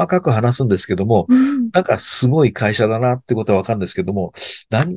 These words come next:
Speaker 1: なんだろう、全然わかんねえなっていうところなんですね。
Speaker 2: うん。
Speaker 1: なので、そこは、あの、じゃあ当社は他の会社と比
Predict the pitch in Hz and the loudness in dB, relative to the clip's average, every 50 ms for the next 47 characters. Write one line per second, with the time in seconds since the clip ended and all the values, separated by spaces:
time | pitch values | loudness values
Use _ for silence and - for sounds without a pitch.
0 | - 123 156 196 202 165 110 92 92 - 110 135 165 175 165 151 143 - 165 147 | -4 0 0 0 2 2 2 2 2 0 -4 0 2 2 2 2 2 2 0 0
1 | 113 87 87 80 82 - - _ - - 92 90 87 85 - - 98 101 101 90 | 0 0 -2 -2 -6 -8 -14 _ -6 -4 -2 -2 -2 -2 -2 0 2 2 2 2
2 | - - - - - - - - 139 165 202 - _ _ - 240 226 240 254 247 | 0 -2 -6 -12 -12 -12 -8 -2 -2 -2 -2 -4 _ _ 2 6 6 8 8 8
3 | 247 226 226 220 _ _ _ _ _ _ - 220 208 202 175 165 175 180 160 131 | 8 6 6 4 _ _ _ _ _ _ 0 0 2 2 2 2 4 4 4 2
4 | - 147 147 - 170 170 180 180 165 127 - - - _ - 135 131 131 131 131 | 0 -4 -4 0 2 4 6 6 6 4 2 -6 -20 _ -6 -4 -2 0 0 0
5 | 131 131 127 127 - _ - - _ _ - 208 220 170 110 - - - - 302 | 0 0 0 -2 -4 _ -20 -20 _ _ 0 2 2 2 2 0 -4 -2 4 6
6 | 370 370 - - - 117 120 139 127 104 90 85 - - 113 - 180 175 190 190 | 6 6 4 2 0 2 4 6 4 4 2 0 -4 -6 -2 -2 0 -2 -2 -4
7 | 185 190 185 180 180 180 180 180 180 165 - 175 | 0 0 0 0 2 -2 -4 -2 -4 -2 -2 2